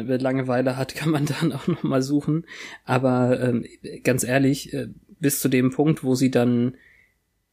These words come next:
also sie haben, im, im Deutschen haben sie sehr stark den Reißverschluss irgendwie rein, äh, gebracht als Sound. Aber bis zu dem Punkt habe ich gar nicht drüber nachgedacht, dass sie die ganze Zeit einen Rock anhatte.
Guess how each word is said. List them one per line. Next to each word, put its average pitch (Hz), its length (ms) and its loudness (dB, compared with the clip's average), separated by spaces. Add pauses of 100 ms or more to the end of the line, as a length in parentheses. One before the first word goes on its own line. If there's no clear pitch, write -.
(180)
also 131 140 2
sie 131 120 2
haben, 127 320 2
im, 127 160 0
im 127 160 -2
Deutschen 123 340 2
haben 127 120 0
sie 127 80 0
sehr 120 260 2
stark 117 300 -2
den 127 160 0
Reißverschluss - 580 -2
irgendwie 127 340 -2
rein, 120 440 0
äh, 117 840 0
gebracht 139 440 -4
als 117 260 0
Sound. 117 560 0 (300)
Aber 127 240 2
bis 135 260 -2
zu 135 80 2
dem 131 240 2
Punkt 139 260 0
habe 131 160 0
ich - 240 -8 (300)
gar 127 160 -2
nicht 127 180 -2
drüber 127 160 0
nachgedacht, 135 560 2
dass 127 140 0
sie 127 80 0
die 123 80 0
ganze 131 260 0
Zeit 123 240 -2
einen 123 140 0
Rock 120 240 -4
anhatte. 127 520 -4